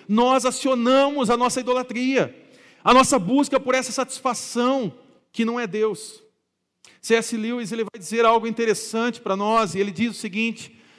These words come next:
"Somos criaturas divididas, correndo atrás de álcool, sexo e ambições, desprezando a alegria infinita que se nos,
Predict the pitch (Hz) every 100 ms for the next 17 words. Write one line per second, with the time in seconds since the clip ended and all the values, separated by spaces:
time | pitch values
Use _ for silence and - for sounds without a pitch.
0 | _ - - 233 254 247 214 - - 233
1 | 220 - 247 254 220 233 233 226 165 262
2 | 240 165 - - _ _ 226 196 254 247
3 | 240 233 233 196 208 220 254 262 254 151
4 | - - 220 254 247 - 220 240 226 -
5 | 226 254 254 202 - - - 170 208 247
6 | 226 190 247 285 302 254 240 220 240 269
7 | 269 269 254 220 285 320 254 254 233